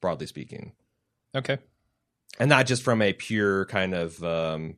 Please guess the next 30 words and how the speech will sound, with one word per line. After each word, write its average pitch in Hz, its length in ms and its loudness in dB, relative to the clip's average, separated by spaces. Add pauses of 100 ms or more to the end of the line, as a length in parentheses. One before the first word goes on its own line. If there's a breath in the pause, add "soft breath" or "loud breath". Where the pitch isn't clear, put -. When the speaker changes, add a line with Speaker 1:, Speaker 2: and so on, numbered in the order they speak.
(120)
Speaker 1:
pragmatic 90 640 0
sense 82 360 -8
of 73 200 -8
the 78 200 -8
what's 78 320 -6
best 80 280 -4
for 82 80 -10
the 78 80 -8
public 69 320 -6
good. 62 280 -10
Speaker 2:
Yeah, 180 260 4
'cause 147 160 6
I 151 80 8
think 147 160 0
it 123 80 6
is 113 200 2
that, 92 320 -8 (460)
honestly. 95 460 -4
Like, 101 320 -6 (100)
Speaker 1:
Well, 135 80 6
that's 143 140 6
what 147 80 2
they're 117 100 2
saying 107 340 6
it 139 80 4
Speaker 2:
you 170 120 6
Speaker 1:
is. 76 340 -4 (140)
Sure. 80 360 -4 (520)
Speaker 2:
I 214 80 10
mean, 214 260 8